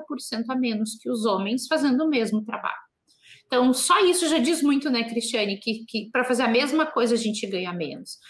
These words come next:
Então, assim, tem muito pra gente evoluir como empresa, como, como nós, como mulheres também, da gente não ter vergonha de usar a nossa voz, dizer, "Não, só um pouquinho, por que que o meu colega faz a mesma coisa que eu e ele ganha mais do que eu?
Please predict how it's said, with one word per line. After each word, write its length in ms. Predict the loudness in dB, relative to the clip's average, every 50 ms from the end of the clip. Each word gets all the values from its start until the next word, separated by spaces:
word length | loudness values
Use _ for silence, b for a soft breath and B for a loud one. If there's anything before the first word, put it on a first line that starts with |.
| B B B B
Então, 100 | B -4
assim, 200 | 0 0 0 0
tem 340 | 0 2 0 2 2 2 2
muito 560 | 4 4 6 6 6 6 4 2 2 0 -2
pra 140 | 0 0 0
gente 280 | 0 0 0 0 0 -2
evoluir 560 | -2 -2 -2 -4 -4 -4 -6 -6 -8 -10 -12 B B B B B B
como 240 | -4 -2 0 2 2
empresa, 680 | 2 0 0 0 0 2 2 2 2 2 2 2 0 -2
como, 520 | -2 -2 -2 -2 -2 -2 -2 -4 -6 -8 -6 -6 -6 -6 -6 -6
como 240 | -2 0 2 4 4
nós, 380 | 4 4 4 4 2 2 0
como 240 | -4 -4 -2 2 2
mulheres 500 | 4 4 4 4 2 2 2 0 -2 -2
também, 460 | -2 -2 -2 0 0 0 0 2 2
da 100 | 2 2
gente 260 | 4 4 2 2 0 0
não 160 | 0 0 2
ter 140 | 2 2 2
vergonha 460 | 2 2 0 0 0 0 0 0 0
de 80 | 0 0
usar 180 | 0 2 2
a 40 | 2
nossa 280 | 2 0 0 0 0 0
voz, 380 | 2 2 4 4 4 4 2
dizer, 140 | 0 0 2
"Não, 100 | 2 2
só 180 | 2 0 0 0
um 40 | 0
pouquinho, 340 | 0 -2 -2 -2 -2 -2
por 140 | -2 -2 -4
que 100 | -6 -8
que 140 | -6 -4 -2
o 20 |
meu 140 | 0 0 0
colega 400 | 0 0 2 2 2 2 0 -2
faz 200 | -2 0 0 2
a 60 | 2
mesma 340 | 2 0 0 0 0 0 0
coisa 220 | 0 -2 -4 -4 -6 -8
que 120 | -4 -2
eu 160 | 0 0 2
e 80 | 2 2
ele 160 | 2 2 2
ganha 240 | 0 0 0 0 0
mais 360 | 0 0 0 2 0 0 -2
do 100 | -4 -8
que 160 | -6 -2 -2
eu? 180 | 0 0 0